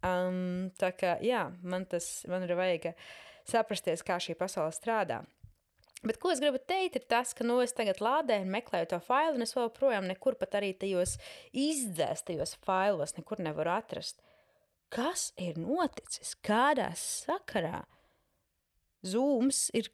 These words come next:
kaut kur apēdis manu video failu. Un,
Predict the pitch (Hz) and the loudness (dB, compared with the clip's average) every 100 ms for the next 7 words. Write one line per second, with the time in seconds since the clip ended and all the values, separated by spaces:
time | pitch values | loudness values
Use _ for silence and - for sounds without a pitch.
0 | - 240 262 - 226 196 254 - 190 180 | 2 4 6 4 2 2 0 4 4 4
1 | - 240 220 180 262 277 156 139 - 175 | 0 0 0 0 -2 0 -2 -2 -2 -4
2 | 160 156 143 - - - - _ _ - | -2 -2 -4 -8 -20 -20 -20 _ _ 2
3 | 233 233 | 4 4